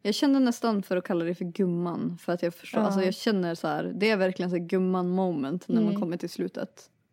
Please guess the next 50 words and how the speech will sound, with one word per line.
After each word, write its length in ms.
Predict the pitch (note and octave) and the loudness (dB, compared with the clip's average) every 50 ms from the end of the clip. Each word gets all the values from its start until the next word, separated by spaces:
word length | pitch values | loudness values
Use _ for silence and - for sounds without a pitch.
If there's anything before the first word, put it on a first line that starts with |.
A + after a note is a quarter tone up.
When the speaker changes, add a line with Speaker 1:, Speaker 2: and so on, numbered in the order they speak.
| _ - | _ -14
Speaker 1:
<gasps> 60 | - B3+ B3+ B3 - _ _ _ _ _ _ _ - | -12 -12 -12 -12 -14 _ _ _ _ _ _ _ -8
Nej, 280 | - - A2 - - _ _ - | -4 -4 -4 -4 -6 _ _ -8
jag 200 | - G3+ G#3 G3 | -4 -4 -2 0
kan 200 | - A3+ G#3+ G3 | 0 0 0 0
tyvärr 220 | - G#3 G#3 G#3 | 0 0 2 2
inte 180 | F#3+ F#3+ - G3 | 2 0 -2 -4
säga 180 | - - F#3+ F#3 | -4 -2 -2 -2
något 140 | F#3 F#3 | -2 -2
som 120 | - - F#3 | -4 -6 -6
stöttar. 400 | - - - F#3 - F#3 E3 E3 | -4 -4 -6 -6 -4 -4 -4 -4
Det 160 | E3+ F3+ F3+ | -2 0 0
är 140 | F3+ F3+ F#3 | 0 0 2
väldigt 360 | F3+ F#3+ F#3 F#3 F3+ - - | 2 2 2 0 -2 -4 -6
tomt 440 | - - G3 F#3 E3+ D#3+ _ - - | -6 -2 -2 -2 -2 -4 _ -6 -4
och 400 | E3 D#3+ E3 E3 E3 E3 E3+ E3+ | -2 0 0 0 -2 -2 -2 -4
det 200 | E3 - - F#3+ | -4 -4 -2 -2
ekar 400 | F#3 F3+ - - - - F3+ - | -2 -2 -4 -6 -8 -6 -4 -2
i 140 | - F3+ F3 | -2 0 0
mitt 260 | F3 F3 F3+ - - | 0 -2 -4 -6 -4
liv 320 | F3 F3 - - - F#3+ _ - | -4 -2 -2 -4 -6 -10 _ -10
utan 240 | - - G3 C4 A#3+ | -6 -4 -2 0 0
Speaker 2:
Ja. 120 | A3+ A3 | 0 0
Speaker 1:
det. 120 | A3+ - G3 - _ _ _ _ _ _ _ _ _ _ _ _ _ _ _ _ _ _ _ _ _ _ _ - - - _ - _ _ _ _ _ _ _ _ _ _ _ _ - | 0 -2 -6 -10 _ _ _ _ _ _ _ _ _ _ _ _ _ _ _ _ _ _ _ _ _ _ _ -20 -20 -20 _ -20 _ _ _ _ _ _ _ _ _ _ _ _ 2
M-, 320 | G#3 A3 A#3+ C4 C4 G#3+ | 6 6 8 8 8 6
min 160 | B3+ D4 D#4 | 6 8 8
nästa 260 | D4+ D4 C#4+ - - G#3 | 6 4 2 0 -2 -2
punkt, 420 | - G3 A3 E4 - - - - | 0 0 0 0 -2 -6 -16 -6
det 120 | - - G3+ | -2 0 2
är 500 | F#3+ G3 F#3 F3+ F#3 F#3 F3+ F3+ - F3+ | 2 2 2 2 0 0 0 0 -2 -2
faktiskt 280 | - - G#3 G#3+ - | -2 -4 -4 -2 0
någonting 260 | - G3 F#3+ F3+ F#3+ F3+ | 0 0 2 2 2 2
vi 80 | F3+ | 2
redan 180 | F#3 F3+ F3+ F3+ | 2 2 2 2
har 60 | F3+ | 2
varit 160 | F3 F3+ F3 | 2 2 2
inne 180 | - F#3+ F#3+ G3 | 2 2 0 0
på. 280 | F#3+ - - F3+ F#3 F3+ - | -2 -2 -4 -4 -4 -6 -6
Det 140 | G#3+ F#3+ F#3+ F#3+ F#3+ | -2 0 2 2 4
är 160 | F#3+ F#3+ F#3+ - | 4 2 2 4
när 220 | G#3 A#3 G3+ G#3+ | 4 4 4 4
folk 300 | G#3+ - A3 G3+ G3+ G3 | 2 0 0 -2 0 0
ringer 380 | G#3+ G3+ G#3 G3 F3 E3 D#3+ E3 | 2 2 2 2 2 0 -2 -4
istället 320 | E3+ F3+ - F3 E3 F3+ | -4 -4 -4 -4 -6 -4
för 100 | - F3 | -4 -4
mejlar 380 | E3+ F3 F3 F3 F3 F3 E3 D#3+ | -2 0 0 0 0 -2 -2 -2
eller 180 | D#3 D#3 D3 | -4 -4 -4
S 120 | E3+ F3 - | -4 -4 -4
M 80 | - F3 | -4 -4
S 160 | F#3 - - | -4 -4 -6
ar. 200 | - - - A3 | -6 -4 -4 -4